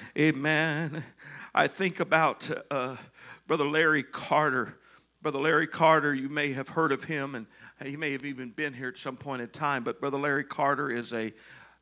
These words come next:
a apostolic, uh, preacher, but he's also one of the best guitar players in all the world. He's the only Pentecostal that I know of that is a guitar player who has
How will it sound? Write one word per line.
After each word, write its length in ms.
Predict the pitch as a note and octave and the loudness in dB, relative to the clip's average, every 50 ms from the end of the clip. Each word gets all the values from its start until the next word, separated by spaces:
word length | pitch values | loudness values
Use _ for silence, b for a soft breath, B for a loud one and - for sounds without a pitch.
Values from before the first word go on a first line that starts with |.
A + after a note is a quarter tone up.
| _ - | _ -12
a 120 | - C3 - | -10 -6 -2
apostolic, 920 | - E3 E3 - - C#3 - - - - D#3 D3 C#3+ C#3 C#3 C3+ - - D3 - | -2 -2 -2 -4 -4 -4 -4 -4 -4 -4 -4 -4 -2 -2 -2 -4 -6 -8 -10 -6
uh, 280 | - B2+ A#2+ A2+ G#2+ G2+ - - _ _ | -2 -2 0 0 -2 -4 -8 -14 _ _
preacher, 540 | - - - - - - - E3 D3+ C#3 B B B B B B _ | -8 -4 -4 -4 -2 -2 0 0 -2 -2 B B B B B B _
but 80 | B2 C3 | -2 0
he's 160 | B2+ A#2 C#3+ | 0 2 2
also 320 | C3+ C#3+ C#3+ - - C#3+ | 0 0 0 0 0 -2
one 160 | C3 C3+ C3+ C3 | -2 -2 -2 -4
of 80 | A#2+ | -4
the 60 | G#2 | -2
best 260 | - C3 A#2+ - - - | -4 -4 -4 -4 -6 -6
guitar 320 | D3 C#3+ - - C3 B2+ | -6 -6 -4 -4 -4 -4
players 580 | B2+ - - B2+ B2+ B2 A#2+ A#2+ A2 - - B B B B B B B | -4 -4 -2 -2 0 0 -2 -2 -4 -6 -10 B B B B B B B
in 180 | - A#2 A#2 A2 G#2 - _ | -6 -4 -4 -4 -6 -6 _
all 380 | A#2 A#2+ B2 A#2+ B2 B2+ A#2+ | -2 2 2 4 4 2 2
the 100 | A2 G#2+ | 0 -2
world. 600 | G#2+ G2+ G2 G2 A#2 B2 B2 A#2+ A2 G2 F2+ F2 F#2 - - B B B B B B | -4 -6 -6 -4 -2 0 2 2 2 0 -2 -4 -8 -14 -20 B B B B B B
He's 240 | - C3+ C3+ B2+ C3 | -6 -4 -4 -2 -2
the 160 | C#3 C3+ C3+ - | -2 -4 -2 0
only 320 | - D#3 E3+ E3+ D#3+ D3+ | 2 2 4 4 4 2
Pentecostal 720 | B2+ - D3 C#3 C3+ A#2+ - B2+ B2+ B2 - - - - | 2 0 0 -2 -2 -2 0 0 0 0 -2 -4 -6 -6
that 160 | A2 A2+ A2+ A#2+ | -4 -4 -2 -2
I 120 | A#2+ A#2 | -2 -2
know 320 | A2+ A#2+ C3 D3 D3 C3+ | -2 0 2 2 4 4
of 240 | A#2 G#2+ G#2+ A2 G#2 B B B B B B - | 2 2 0 -2 -4 B B B B B B -4
that 140 | B2 A#2+ | -4 -4
is 120 | A#2 A2+ B2+ | -4 -4 -6
a 40 | B2 | -6
guitar 300 | A#2+ D3 - - C#3 - | -6 -6 -2 -2 -2 -2
player 360 | - C#3+ C#3 C3 C3 C3 A#2+ | -2 -2 -2 0 0 -2 -2
who 160 | A2 C3+ B2 | -4 -4 -6
has 420 | A2 B2+ D3 D3 D3+ D3 B2+ - | -4 -2 0 0 0 0 -2 -6